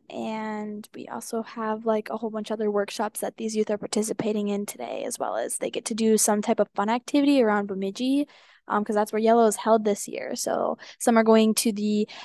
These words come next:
Headwaters Science Center and others are going mini golfing. So I guess those are some fun things to look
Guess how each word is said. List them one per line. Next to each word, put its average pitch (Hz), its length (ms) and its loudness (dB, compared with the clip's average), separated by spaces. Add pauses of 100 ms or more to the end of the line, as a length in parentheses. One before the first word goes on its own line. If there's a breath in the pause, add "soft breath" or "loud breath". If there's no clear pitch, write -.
Headwaters 247 920 10
Science 294 540 4
Center 403 560 2
and 226 220 -4
others 233 360 4
are 226 160 0
going 220 380 0
mini 220 340 2
golfing. - 480 -6
So - 240 -8
I 233 80 -6
guess 226 200 -10
those 226 160 -8
are 240 60 -12
some 233 180 -16
fun 226 200 -16
things 226 320 -20
to - 80 -20
look - 80 -20